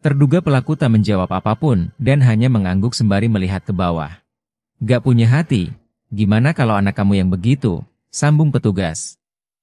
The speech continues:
Meski pelaku hanya sedikit bicara dengan suara yang pelan, polisi tak berhenti menginterogasi pelaku. "Kamu dasarnya apa sih? Siapa yang nyuruh? Yang nyuruh siapa?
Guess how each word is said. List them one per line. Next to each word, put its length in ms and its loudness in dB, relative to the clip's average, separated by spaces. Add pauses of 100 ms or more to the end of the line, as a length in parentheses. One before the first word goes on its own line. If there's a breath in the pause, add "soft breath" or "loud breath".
(140)
Meski 320 0
pelaku 400 0
hanya 240 2
sedikit 320 -4
bicara 400 -2
dengan 240 0
suara 320 -2
yang 160 -4
pelan, 400 -2 (240)
polisi 400 0
tak 240 -2
berhenti 400 0
menginterogasi 720 -2
pelaku. 480 -6 (640)
"Kamu 240 2
dasarnya 560 0
apa 160 -2
sih? 320 -4 (240)
Siapa 400 -4
yang 100 0
nyuruh? 320 0 (380)
Yang 160 2
nyuruh 200 2
siapa? 540 -2